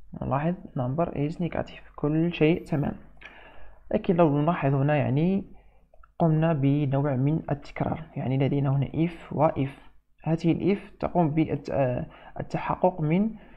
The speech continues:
آه، هل هذا العدد أكبر من أو أصغر من، يعني نلاحظ هنا نوع من التكرار وهذا غير محبذ. كيف نقوم بعمل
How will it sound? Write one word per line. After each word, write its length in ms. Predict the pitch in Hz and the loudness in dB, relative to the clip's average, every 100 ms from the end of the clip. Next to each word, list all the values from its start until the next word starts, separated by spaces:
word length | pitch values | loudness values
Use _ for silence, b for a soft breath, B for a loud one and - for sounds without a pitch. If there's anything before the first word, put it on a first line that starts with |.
| B B B B - - - | B B B B -20 -20 -4
آه، 300 | 143 123 135 | 0 2 2
هل 160 | 156 151 | 4 4
هذا 300 | 151 139 - | 4 4 4
العدد 380 | 123 151 131 - | 4 4 2 2
أكبر 320 | 156 135 131 | -2 2 0
من 200 | 147 180 | 2 0
أو 60 | 151 | 0
أصغر 380 | - - 139 139 | -2 -2 -4 -4
من، 140 | 123 - - - - - - b b b - - - _ - | -4 -8 -16 -14 -14 -16 -20 b b b -20 -20 -20 _ -6
يعني 460 | - 147 180 185 | -2 2 2 2
نلاحظ 320 | 170 151 135 | 2 2 2
هنا 160 | 143 165 | 0 2
نوع 200 | 156 151 | 0 2
من 240 | 143 160 | 0 0
التكرار 560 | - - - - 156 175 | -4 -8 -4 2 4 6
وهذا 280 | 143 135 127 | 6 4 2
غير 260 | 131 131 175 | 2 2 0
محبذ. 420 | - - 180 202 - - - - - - - - - - - - - b b - | -6 -4 -2 -2 -4 -16 -18 -18 -16 -14 -14 -14 -16 -16 -16 -16 -16 b b -2
كيف 180 | 208 | 2
نقوم 440 | 190 160 160 160 131 | 4 2 4 4 4
بعمل 540 | 123 147 131 110 - | 2 2 2 -2 -6